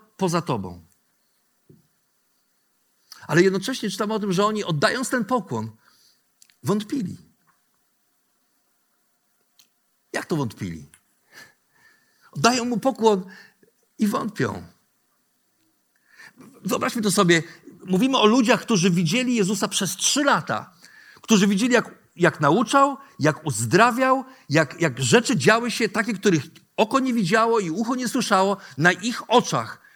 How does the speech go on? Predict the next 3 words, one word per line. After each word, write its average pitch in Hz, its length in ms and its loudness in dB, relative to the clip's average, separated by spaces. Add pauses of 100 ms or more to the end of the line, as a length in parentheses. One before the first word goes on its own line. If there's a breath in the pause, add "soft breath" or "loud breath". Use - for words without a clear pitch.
(200 soft breath)
chorzy 240 540 0 (340)
byli 151 220 0
uzdrawiani 180 840 0